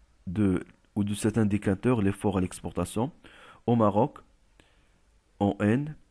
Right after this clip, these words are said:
les exportations de biens et de services représentent tel pourcentage de la richesse nationale. Le taux de pénétration, le taux de péné-,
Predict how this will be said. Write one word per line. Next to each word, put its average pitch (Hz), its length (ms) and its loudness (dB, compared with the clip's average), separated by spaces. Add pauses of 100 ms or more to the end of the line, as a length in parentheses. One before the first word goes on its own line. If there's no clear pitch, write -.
les 98 140 -4
exportations 117 540 -4
de 101 100 -2
biens 98 240 -2
et 98 60 -6
de 95 80 -6
services 101 400 -4
représentent 104 640 -6 (320)
tel 123 140 0
pourcentage 107 480 -4
de 101 80 -4
la 98 100 0
richesse 113 400 -4
nationale. 82 400 -6 (640)
Le 95 100 -4
taux 127 140 -2
de 120 100 0
pénétration, 107 720 -2 (760)
le 95 80 -4
taux 120 120 0
de 120 80 -2
péné-, 113 340 -2